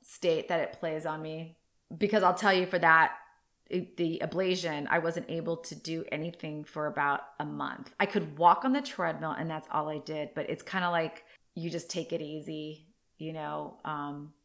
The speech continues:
to take care of yourself. We all have to remember that we are all prone to injuries and accidents and everything. And the great, most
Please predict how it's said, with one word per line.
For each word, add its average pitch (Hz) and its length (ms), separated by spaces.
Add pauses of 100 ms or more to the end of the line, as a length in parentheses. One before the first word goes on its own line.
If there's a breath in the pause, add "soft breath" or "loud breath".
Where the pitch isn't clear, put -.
(600)
to 175 100
take 165 200
care 151 140
of 147 80
yourself. 147 460 (960 soft breath)
We 185 140
all 175 120
have 185 200
to 196 80
remember 165 480
that 156 400 (280)
we 185 160
are 165 120
all 170 240
prone 175 400
to 180 140
injuries 165 720
and 165 240
accidents 156 920
and 165 260
everything. 151 800
And 151 440 (600 soft breath)
the 185 80
great, 208 640
most 180 320